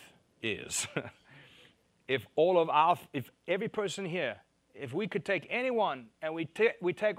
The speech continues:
all of your thoughts for the last forty-eight hours and we display them on that screen, you'd run out of this building in terror. True.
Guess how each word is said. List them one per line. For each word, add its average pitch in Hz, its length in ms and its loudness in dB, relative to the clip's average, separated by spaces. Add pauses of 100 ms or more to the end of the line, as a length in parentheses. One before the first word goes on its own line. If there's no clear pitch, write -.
all 247 220 4
of 202 100 -2
your 226 220 0
thoughts 214 360 -2
for 180 120 -8
the 180 40 -4
last 185 280 2
forty-eight 190 380 4
hours 147 360 2
and 151 140 -4
we 185 100 -2
display 190 460 0
them 175 160 0
on 170 100 2
that 170 180 -4
screen, 151 380 -4 (560)
you'd 180 220 -4
run 190 180 2
out 180 160 4
of 170 80 0
this 143 120 -6
building 156 360 -2
in 123 140 -8
terror. 143 380 -6 (3000)
True. 190 280 -2